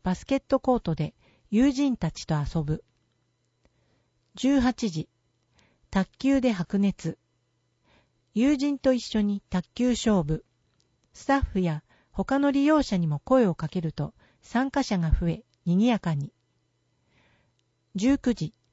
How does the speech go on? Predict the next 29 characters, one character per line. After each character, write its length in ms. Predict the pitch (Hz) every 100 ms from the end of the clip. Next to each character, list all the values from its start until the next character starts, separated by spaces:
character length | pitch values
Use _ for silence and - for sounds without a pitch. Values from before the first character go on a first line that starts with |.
| _ _ _ _ _ _
友 240 | 202 269 269
人 260 | 262 262
や 140 | 247 233
ス 140 | -
タ 160 | 262 269
ッ 40 |
フ 140 | - 180
と 180 | 156
お 60 | 143
し 100 | -
ゃ 80 | 185
べ 100 | 151
り。 180 | - - _ _ _ _ _ _ - _ _ _ _ _
卓 180 | 214 214 -
球 220 | 285 294
を 80 | 269
し 120 | -
て 120 | 269
い 80 | 262
た 140 | 262
人 220 | 233 -
た 140 | 277 190
ち 160 | 180
で 160 | 160 147 - _ _ _
楽 200 | - 226
し 140 | 285 -
く 140 | 180
会 280 | - 170 170
話。 200 | 160